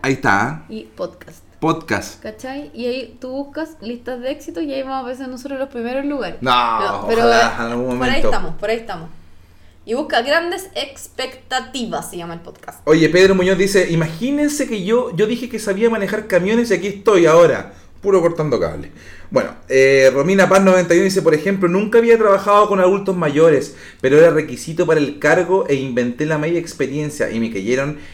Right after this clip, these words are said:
Speaker 1: y sigo trabajando con ellos y los amo."
Speaker 2: Oye, agradecer a toda la gente que estuvo conectada en este live. Como siempre, nosotros vamos a seguir grabando el podcast. Si usted se quiere escuchar, quiere escuchar su historia y su nombre, este capítulo va a ser publicado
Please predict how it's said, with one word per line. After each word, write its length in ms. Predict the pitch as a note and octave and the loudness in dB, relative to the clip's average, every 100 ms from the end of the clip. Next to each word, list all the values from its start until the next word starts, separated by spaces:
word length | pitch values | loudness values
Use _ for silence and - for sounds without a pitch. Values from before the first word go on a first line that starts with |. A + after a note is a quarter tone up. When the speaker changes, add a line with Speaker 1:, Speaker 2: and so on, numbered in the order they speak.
| - | -14
Speaker 1:
y 80 | - | -12
sigo 260 | - G#2 G#2 | -8 -6 -4
trabajando 480 | F#2 F#2+ G#2 G#2+ | -6 -8 -10 -8
con 140 | G2+ F2 | -8 -8
ellos 260 | F#2+ G#2 | -8 -10
y 60 | C3+ | -8
los 160 | D3+ - | -8 -10
amo." 160 | - - - - - - | -16 -20 -20 -20 -20 -8
Speaker 2:
Oye, 200 | C4 C4 | -4 0
agradecer 480 | A#3 B3+ B3+ C4+ D4+ | 0 2 0 2 2
a 80 | D#4 | 2
toda 100 | D#4+ | 0
la 100 | D4+ | 0
gente 200 | E4 D#4 | -2 -6
que 80 | E4 | -6
estuvo 260 | E4 D#4+ | -6 -6
conectada 460 | D#4 D4+ D4 D4+ D4+ | -6 -8 -4 -4 -4
en 60 | D#4 | -8
este 180 | - | -4
live. 480 | D4+ D4 D4+ D#4+ D4+ | 0 4 4 4 0
Como 220 | - D#4 D#4 | -8 -10 -8
siempre, 320 | F#4 G#4 G#4+ | -6 -6 -4
nosotros 340 | F4+ E4 D#4 | -6 -6 -6
vamos 360 | D4 C#4 C#4 C#4 | -6 -6 -6 -6
a 20 | |
seguir 480 | C#4+ C4+ C#4+ D4 C4+ | -6 -6 -6 -6 -6
grabando 420 | B3 B3 B3+ B3+ | -4 -4 -4 -6
el 120 | A#3 | -6
podcast. 420 | C4 C#4 - E4 | -4 -4 -2 -4
Si 60 | E4 | -4
usted 180 | A#3+ A#3+ | -6 -6
se 160 | A#3+ | -4
quiere 140 | A#3 A#3 | -2 -4
escuchar, 400 | A#3 A3+ A3+ A#3 | -4 -4 -2 -2
quiere 140 | B3 | -4
escuchar 280 | C4 A#3 G3+ | -8 -8 -8
su 60 | F#3 | -8
historia 240 | - F3+ | -12 -12
y 20 | |
su 80 | F3+ | -10
nombre, 460 | C#4+ D#4 C4 D#4 - - - - | -8 -8 -4 -6 -6 -14 -20 -10
este 280 | A#3 A3+ C4+ | -8 -6 -2
capítulo 380 | A#3 A#3 D4 | -2 -2 -2
va 80 | D4 | 0
a 60 | A#3+ | 0
ser 140 | A#3 | -2
publicado 420 | B3 C#4+ D#4 D#4 | -4 -6 -2 2